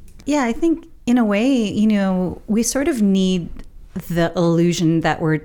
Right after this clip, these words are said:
just this physical body. I think of it a lot of times like, um, actors. And, um, if you had this actor, um, they go into, into this role, and then they become, you know, the really good actors become the character,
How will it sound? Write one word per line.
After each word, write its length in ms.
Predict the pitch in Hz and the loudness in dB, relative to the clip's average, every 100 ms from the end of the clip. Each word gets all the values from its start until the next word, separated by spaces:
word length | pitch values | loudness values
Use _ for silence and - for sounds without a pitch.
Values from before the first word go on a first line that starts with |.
| - | -6
just 400 | - 165 - - | -4 -2 -4 -6
this 260 | 165 156 - | -4 -4 -6
physical 500 | - 170 151 - 156 | -6 -4 -4 -4 -2
body. 320 | 151 147 151 | 0 0 0
I 100 | 180 | -2
think 220 | - 302 | 2 0
of 80 | 269 | 0
it 80 | 208 | 0
a 20 | |
lot 140 | 170 170 | 0 0
of 80 | |
times 300 | 180 175 165 | -2 -2 -2
like, 380 | 156 156 151 - | -2 -2 -2 -4
um, 340 | 160 156 151 151 - - - - | 0 2 2 -2 -6 -18 -14 -6
actors. 840 | 190 - - 147 156 170 - - - - - - | -6 -6 -8 -6 -6 -8 -10 -10 -14 -20 -10 0
And, 380 | 170 165 160 - | 2 4 2 0
um, 400 | 165 170 156 156 - - - - - - - | 2 4 2 0 -4 -20 -20 -20 -18 -14 -8
if 120 | 185 | -4
you 80 | 196 | -2
had 180 | 180 208 | 0 0
this 180 | 247 247 | -2 -2
actor, 680 | 160 165 - 170 151 151 156 - - - | -2 -4 -2 0 2 0 -2 -12 -18 -2
um, 340 | 170 156 151 - - | 0 2 0 -4 -2
they 100 | 165 | 2
go 240 | 185 190 | 2 4
into, 380 | 214 214 208 - | 2 2 0 2
into 420 | 170 165 - - | 2 2 -2 -8
this 200 | 185 170 | -4 -2
role, 420 | 170 254 185 135 - | 0 2 2 0 -2
and 120 | 170 | 0
then 140 | 180 | 2
they 80 | 185 | 2
become, 420 | 180 190 226 196 | 0 0 0 0
you 80 | 202 | 0
know, 80 | 175 | 0
the 100 | 165 | 0
really 160 | 190 202 | 0 2
good 180 | 202 - | 0 0
actors 540 | 156 - 165 151 143 - - 165 | -4 -4 -2 -2 -2 -12 -10 -2
become 800 | 175 170 - 185 185 180 170 151 | 0 4 4 6 4 4 2 2
the 120 | 160 | -2
character, 880 | - 151 151 156 - 127 - - | -2 0 0 -2 -6 -8 -6 -8